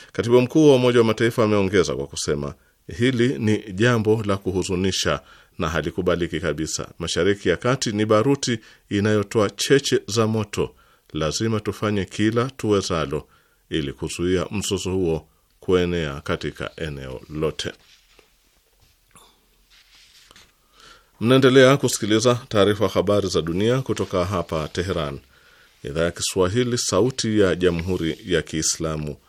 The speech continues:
ya Iran. Vikosi vya mukawama wa Iraq vimekishambulia kwa maroketi na makombora arobaini kituo cha wanajeshi vamizi wa Marekani cha Ainul Asad,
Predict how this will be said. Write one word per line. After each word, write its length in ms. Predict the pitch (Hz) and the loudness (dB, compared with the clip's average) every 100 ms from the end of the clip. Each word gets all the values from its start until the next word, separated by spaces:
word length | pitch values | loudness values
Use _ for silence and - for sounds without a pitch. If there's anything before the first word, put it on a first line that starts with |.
| _ - | _ -12
ya 380 | 85 80 71 73 - | -4 -2 -4 -8 -6
Iran. 460 | 87 76 69 73 71 _ _ _ _ _ _ _ _ _ _ _ _ _ _ _ _ 98 | -6 -6 -8 -8 -8 _ _ _ _ _ _ _ _ _ _ _ _ _ _ _ _ -6
Vikosi 500 | 92 113 113 127 120 | 0 2 2 2 4
vya 300 | 107 95 87 | 4 4 4
mukawama 640 | 90 - 104 98 92 87 | 0 2 4 6 4 4
wa 220 | 87 78 | 4 4
Iraq 420 | 85 98 117 127 123 113 98 | 2 2 2 4 4 4 2
vimekishambulia 880 | 107 104 95 - 95 90 101 107 117 | 2 0 0 0 2 4 6 6 4
kwa 240 | 107 90 | 2 2
maroketi 520 | 90 90 90 98 98 | 2 2 2 0 0
na 80 | 92 | -2
makombora 420 | 85 - 85 87 | -2 -2 0 2
arobaini 460 | 82 80 85 110 123 | 2 4 4 2 -2
kituo 420 | - 85 107 98 | -4 -4 0 2
cha 140 | 101 90 | 4 2
wanajeshi 500 | 87 82 95 - 80 | 2 2 2 0 -2
vamizi 440 | 80 87 98 92 | 0 2 0 0
wa 80 | 78 | -2
Marekani 520 | 73 78 113 120 110 - - _ | -2 -2 0 0 0 -4 -20 _
cha 300 | - 98 80 | 2 2 4
Ainul 340 | 98 95 80 57 | 4 4 2 0
Asad, 460 | 78 - 57 50 | -2 -4 -6 -4